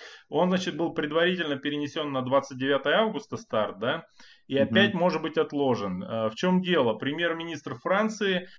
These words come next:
Speaker 1: выступая в парламенте, объявил, что все массовые спортивные мероприятия в стране будут запрещены до сентября, а старт запланирован на первые дни августа. Соответственно, э, вполне реальные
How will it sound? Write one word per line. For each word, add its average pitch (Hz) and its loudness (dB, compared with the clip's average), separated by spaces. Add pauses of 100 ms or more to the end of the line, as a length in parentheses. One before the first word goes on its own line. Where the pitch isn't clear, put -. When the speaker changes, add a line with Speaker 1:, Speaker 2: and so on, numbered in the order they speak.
Speaker 1:
выступая 143 0
в - -14
парламенте, 175 0
объявил, 143 -4
что 147 -4
все 165 -2
массовые 110 -2
спортивные 131 -4
мероприятия 139 -2
в 139 -6
стране 139 -4
будут 131 -4
запрещены 120 -6
до 143 2
сентября, 117 -2 (400)
а 113 2
старт 170 0
запланирован 131 -2
на 117 -4
первые 127 0
дни 120 -2
августа. 110 -4
Соответственно, 135 -4 (400)
э, 107 0 (100)
вполне 147 0
реальные 127 0